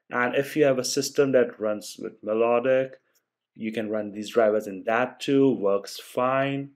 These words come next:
And over here, uh, the first things we can see is it shows you an option of either using CATKIN tools,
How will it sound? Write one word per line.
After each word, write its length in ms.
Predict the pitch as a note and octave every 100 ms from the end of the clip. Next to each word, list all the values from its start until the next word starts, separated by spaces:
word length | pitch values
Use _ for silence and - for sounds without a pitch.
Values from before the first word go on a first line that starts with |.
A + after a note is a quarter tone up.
| _ _ _ C3+
And 580 | C#3+ C#3+ C3+ A#2 A2 - _ _ _ D#3
over 200 | D#3 D3+
here, 600 | C#3+ C#3 C#3 C3+ C3+ -
uh, 220 | A#2+ A2 A2
the 100 | A2
first 300 | - C#3 C3+
things 280 | C3+ B2+ A2+
we 220 | A2 A2+
can 180 | A#2 A#2
see 320 | - A#2+ A#2 -
is 400 | G#2+ A2 A2 _ _ _ _ _ -
it 280 | C3+ - _ -
shows 840 | - - D3 C#3 C#3 C#3+ C#3 C#3
you 240 | C3+ C3+ B2+
an 200 | A#2+ -
option 500 | B2+ B2 - C#3 B2+
of 320 | A#2 A#2+ A#2 -
either 260 | A2 G#2+ A2
using 300 | G#2+ G#2 G#2
CATKIN 600 | - A2+ A2 - A2+ G#2+
tools, 680 | - D3+ D#3+ E3 E3+ D#3